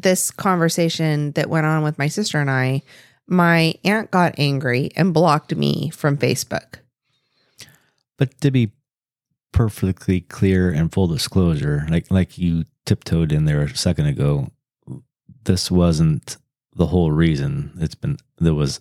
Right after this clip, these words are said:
Speaker 2: other escalations, and this was just the, the straw on the camel's back, if I'm not mistaken.
Speaker 1: For the most part. I mean, yeah, growing up, her and I did not have a healthy relationship. So,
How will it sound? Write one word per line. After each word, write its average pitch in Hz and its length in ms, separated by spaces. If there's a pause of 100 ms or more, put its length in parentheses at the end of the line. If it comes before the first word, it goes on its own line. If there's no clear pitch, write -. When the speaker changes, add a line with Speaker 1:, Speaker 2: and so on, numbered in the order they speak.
(140)
Speaker 2:
other 73 220
escalations, 71 800
and 76 100
this 69 120
was 73 160
just 73 280
the, 69 320 (220)
the - 80
straw - 280
on 69 80
the 69 80
camel's 69 360
back, 69 420
if 73 80 (100)
I'm 71 140
not 71 160
mistaken. 71 480 (340)
Speaker 1:
For 320 200
the 311 120
most 180 340
part. 147 380 (160)
I 175 40
mean, 175 460
yeah, 156 420 (640)
growing 180 380
up, - 320 (460)
her 160 160
and 160 100
I 151 80
did 147 160
not 143 180
have 139 140
a 139 40
healthy 139 580
relationship. - 680
So, 135 420